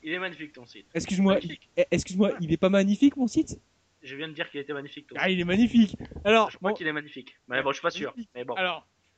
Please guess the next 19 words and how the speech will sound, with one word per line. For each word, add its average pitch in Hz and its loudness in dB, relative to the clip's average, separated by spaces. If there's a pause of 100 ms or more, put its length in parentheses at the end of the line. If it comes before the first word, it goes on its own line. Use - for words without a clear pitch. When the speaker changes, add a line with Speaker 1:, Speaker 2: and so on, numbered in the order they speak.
Speaker 2:
<laughs> - -4
n'hésitez 220 0
pas, 202 -6 (540)
n'hésitez 220 -6
pas 214 -6
à - -2
aller 208 -2
sur, 202 -10
euh, 165 -2
ce - -8
magnifique 220 2
site, 226 -4 (320)
que 160 -6
je 151 -10
vous 160 -10
donne 202 -2
l'adresse 170 -4
juste, 151 -10
euh, 135 -4